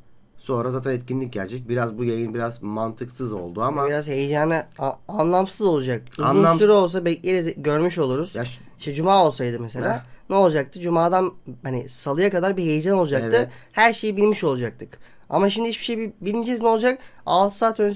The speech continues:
Speaker 2: öncesinden bileceğiz ve etkinlik gelecek.
Speaker 1: He.
Speaker 2: O biraz değişik oldu.
Speaker 1: İşte bu Twitter'da diyor ki,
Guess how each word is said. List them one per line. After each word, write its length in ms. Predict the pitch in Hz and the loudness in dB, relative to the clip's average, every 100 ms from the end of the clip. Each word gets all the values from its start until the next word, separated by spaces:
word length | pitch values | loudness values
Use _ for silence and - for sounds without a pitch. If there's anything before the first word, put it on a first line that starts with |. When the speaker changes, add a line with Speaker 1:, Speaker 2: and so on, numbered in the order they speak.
| 202 | -4
Speaker 2:
öncesinden 420 | 185 185 170 160 | -2 -2 0 -2
bileceğiz 540 | 165 214 269 285 - - - - - _ - | 0 -2 -2 -6 -8 -18 -20 -20 -20 _ -2
ve 80 | |
etkinlik 400 | 254 208 214 220 | -2 -2 -4 -4
gelecek. 320 | 202 120 101 104 | -4 -6 -6 -6
Speaker 1:
He. 280 | 113 104 104 - - - _ - | -6 -6 -10 -16 -20 -20 _ -8
Speaker 2:
O 140 | 202 | -4
biraz 240 | 180 185 170 | 0 0 0
değişik 320 | 156 156 - | -2 -2 -6
oldu. 180 | 110 131 | -6 -8
Speaker 1:
İşte 180 | - 135 | -8 -6
bu 60 | |
Twitter'da 440 | 156 160 151 160 151 | -4 -4 -2 -2 -2
diyor 200 | 165 - | -4 -4
ki, 180 | 98 | -10